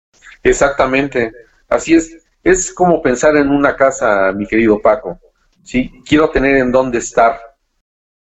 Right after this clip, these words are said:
¿sí? Pi-, piensas en tu patrimonio. Pues, eh, cómo estar también es parte del patrimonio.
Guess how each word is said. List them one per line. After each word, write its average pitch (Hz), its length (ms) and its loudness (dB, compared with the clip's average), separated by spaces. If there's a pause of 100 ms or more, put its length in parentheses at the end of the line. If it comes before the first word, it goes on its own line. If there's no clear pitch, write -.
(140)
¿sí? - 220 0
Pi-, 127 360 0
piensas 135 440 0
en 107 120 -2
tu - 100 -16
patrimonio. 117 720 -2 (540)
Pues, 131 360 2
eh, 123 340 0
cómo 208 440 4
estar - 600 -2 (340)
también 139 380 0
es 170 100 -6
parte 160 320 -2
del 120 160 -4
patrimonio. 120 720 -2